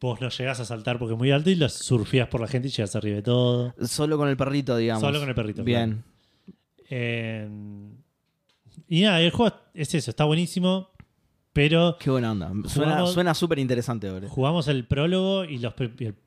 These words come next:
Speaker 1: primero o segundo nivel del, del primer chapter, digamos.
Speaker 2: Sí.
Speaker 1: Y ya el segundo dije, "Oh, esto es un
Speaker 2: Qué,
Speaker 1: quilombo".
Speaker 2: qué, <laughs> qué difícil, claro.
Speaker 1: Me rompí la cabeza pensándolo, lo hice al cien, pero dije,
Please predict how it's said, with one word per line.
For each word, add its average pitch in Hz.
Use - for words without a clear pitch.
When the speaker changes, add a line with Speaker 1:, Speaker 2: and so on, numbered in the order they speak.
Speaker 1:
primero 131
o -
segundo 123
nivel 120
del, 110
del 98
primer 107
chapter, 127
digamos. 123
Speaker 2:
Sí. 107
Speaker 1:
Y 120
ya 165
el 165
segundo 160
dije, 135
"Oh, 131
esto -
es -
un 156
Speaker 2:
Qué, -
Speaker 1:
quilombo". 170
Speaker 2:
qué, 175
<laughs> -
qué 160
difícil, 160
claro. 185
Speaker 1:
Me 127
rompí 131
la 180
cabeza 160
pensándolo, 147
lo 156
hice 143
al 127
cien, 180
pero 113
dije, 120